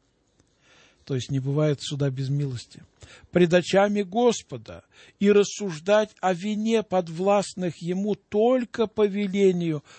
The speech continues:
внутреннего судьи, чтобы не примешивать к нему ничего человеческого. И раз он поставлен борцом с чужими пороками, пусть искореняет и свои,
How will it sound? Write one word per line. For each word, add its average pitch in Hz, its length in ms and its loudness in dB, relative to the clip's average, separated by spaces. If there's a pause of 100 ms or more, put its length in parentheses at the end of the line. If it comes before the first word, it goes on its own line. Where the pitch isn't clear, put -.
(140)
внутреннего 175 960 -2
судьи, 135 760 -8 (500)
чтобы 175 640 2
не 190 160 -2
примешивать 190 920 -2
к - 120 -12
нему 175 320 -2
ничего 151 460 -4
человеческого. 143 1080 -8 (460)
И 156 100 6
раз 185 320 6
он 185 160 -2
поставлен 180 760 0
борцом 185 680 0 (240)
с - 60 -20
чужими 175 600 -2
пороками, 147 920 -2 (360)
пусть 233 280 -2
искореняет 214 880 2
и 202 60 -6
свои, 202 760 0